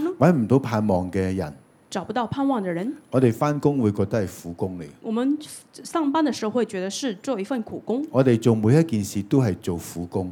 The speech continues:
Speaker 1: 我们做每一件事情都是觉得做苦工。
Speaker 2: 我哋覺得呢，好似神對付緊我哋。
Speaker 1: 我们觉得好像是神对付我们。
Speaker 2: 又或者最低限度感覺唔到神嘅慈愛。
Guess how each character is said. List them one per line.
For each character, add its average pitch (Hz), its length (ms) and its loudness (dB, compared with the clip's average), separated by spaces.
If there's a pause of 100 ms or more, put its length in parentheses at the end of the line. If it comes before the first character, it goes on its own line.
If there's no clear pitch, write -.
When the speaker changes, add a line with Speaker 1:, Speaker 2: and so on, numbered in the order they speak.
(120)
Speaker 1:
我 202 80 -8
们 220 80 0
做 269 180 0
每 190 140 -2
一 185 60 -4
件 254 160 -2
事 254 120 -8
情 202 200 -6
都 240 120 0
是 254 160 -2
觉 185 200 -6
得 202 140 -6
做 240 180 -2
苦 - 180 -8
工。 254 320 -2
Speaker 2:
我 - 100 4
哋 123 120 6
覺 120 140 4
得 139 120 4
呢， 139 180 8
好 120 140 8
似 104 460 2
神 92 260 -2
對 101 160 0
付 95 140 -6
緊 90 200 -4
我 82 140 -6
哋。 76 200 -10 (160)
Speaker 1:
我 208 60 -10
们 220 120 -2
觉 226 120 -2
得 240 80 -4
好 202 120 -6
像 226 160 -6
是 240 160 -4
神 202 400 -8
对 330 120 0
付 285 160 -2
我 185 120 -2
们。 170 240 -6
Speaker 2:
又 120 120 6
或 120 140 4
者 143 160 6
最 139 180 6
低 139 220 2
限 101 240 -2
度 95 220 0
感 113 280 -4
覺 117 120 0
唔 90 240 -6
到 95 160 0
神 85 280 -6
嘅 90 120 -8
慈 - 260 -8 (100)
愛。 87 240 -8